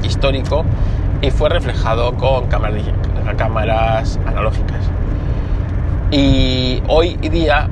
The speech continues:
si hubiera pasado eso, imaginaros con los teléfonos móviles que tenemos, cada uno con una cámara mejor.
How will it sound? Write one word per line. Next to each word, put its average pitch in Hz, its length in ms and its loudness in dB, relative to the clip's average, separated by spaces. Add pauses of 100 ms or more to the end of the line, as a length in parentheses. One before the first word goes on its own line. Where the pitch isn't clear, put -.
si 127 540 0
hubiera 131 300 0
pasado 131 400 0
eso, 147 340 0
imaginaros 113 720 0
con 127 360 0 (200)
los 123 160 -2
teléfonos 131 400 0
móviles 127 380 0
que 123 100 -2
tenemos, 123 540 0 (280)
cada 117 200 2
uno 127 260 -2
con 123 240 -2
una 117 140 -2
cámara 113 300 -2
mejor. 123 380 -2